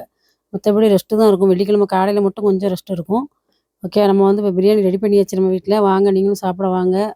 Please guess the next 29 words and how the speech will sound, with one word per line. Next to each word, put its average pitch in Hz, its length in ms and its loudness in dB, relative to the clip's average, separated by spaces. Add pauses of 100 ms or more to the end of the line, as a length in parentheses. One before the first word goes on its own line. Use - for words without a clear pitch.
(160)
ஓகே 202 220 -6
ஃப்ரெண்ட்ஸ், 196 360 -2 (460)
எப்படி 185 200 0
இருக்குன்னு 196 260 0
பாருங்க. 190 280 2
மட்டன் 196 300 0
பிரியாணி, 190 440 2 (600)
அதுக்கப்புறம் 202 300 -2
பாத்தீங்கன்னா 202 320 0
தயிர் 196 240 2
சம்பல், 196 320 0 (920)
அஹ், 226 120 -6
கொஞ்சம் 202 280 0
காணு 208 260 2
சிக்கன் 208 300 -4
பொரிச்சேன். 190 360 -2 (200)
ஓகே, 190 240 -2 (680)
சிக்கன் 190 280 -2
சிக்ஸ்டி 185 240 -2
ஃபைவ் 202 140 2
போட்டேன். 180 300 -4 (1000)
ஓகே 202 280 0
ஃப்ரெண்ட்ஸ், 208 380 -2 (680)
நாங்க 190 140 0
சாப்பிட 196 340 0
போறோம், 202 440 2
சுட 190 220 -4
சுட 202 200 -4
இருக்கு. 190 340 -2